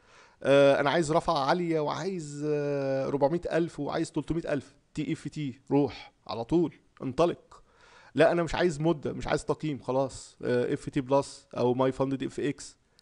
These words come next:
فاهم؟ فكل شركة، لا انا عايز مصداقية عالية، خلاص، اف تي ام او. هو كده، يعني مصداقية، آه، طبعًا كل الشركات دي مصداقية عالية، بس اعلاهم هي اف تي ام او. هي كده،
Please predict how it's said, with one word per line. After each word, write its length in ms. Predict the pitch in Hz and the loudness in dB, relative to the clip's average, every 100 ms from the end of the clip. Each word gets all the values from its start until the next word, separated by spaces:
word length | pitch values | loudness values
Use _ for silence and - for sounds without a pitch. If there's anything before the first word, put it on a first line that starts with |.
| _ _ _ - | _ _ _ 2
فاهم؟ 320 | 120 165 190 - _ _ - - _ | 6 6 2 -10 _ _ -20 -20 _
فكل 540 | _ - 117 180 240 214 | _ -4 6 8 8 6
شركة، 240 | 214 - | 0 0
لا 180 | - 101 | -2 0
انا 100 | 156 | 2
عايز 240 | 180 165 | 2 0
مصداقية 400 | 160 151 143 175 | -2 -2 0 2
عالية، 380 | 156 156 160 113 - _ _ | 2 2 0 -2 -8 _ _
خلاص، 360 | - 120 127 - | -2 0 0 -2
اف 200 | 143 139 | -8 -6
تي 200 | 147 143 | -6 -4
ام 160 | 139 | -2
او. 300 | 135 139 131 - _ _ _ _ _ _ - | 0 0 -2 -10 _ _ _ _ _ _ 6
هو 220 | 151 185 | 8 10
كده، 380 | - 170 139 - _ _ - | 8 4 4 -4 _ _ -8
يعني 160 | 123 | -4
مصداقية، 300 | 117 117 - | -4 -2 -2
آه، 240 | - - 117 | -2 -2 -4
طبعًا 240 | 127 131 | 0 0
كل 140 | 113 151 | 2 0
الشركات 320 | - - 143 | -2 -2 -4
دي 120 | 143 | -2
مصداقية 360 | 143 117 143 147 | -6 -2 0 0
عالية، 140 | 147 | 0
بس 260 | 127 - 123 - | -6 -10 -14 -8
اعلاهم 640 | 139 131 123 160 151 175 139 | -6 -2 2 2 2 0 0
هي 340 | 151 147 - | 2 2 0
اف 140 | 139 | -6
تي 160 | - 156 | -6 -4
ام 120 | 151 | -2
او. 240 | 160 139 - _ - _ - | -2 -4 -8 _ -20 _ -4
هي 300 | 135 165 151 | -2 0 -2
كده، 380 | - 135 107 | -2 -4 -4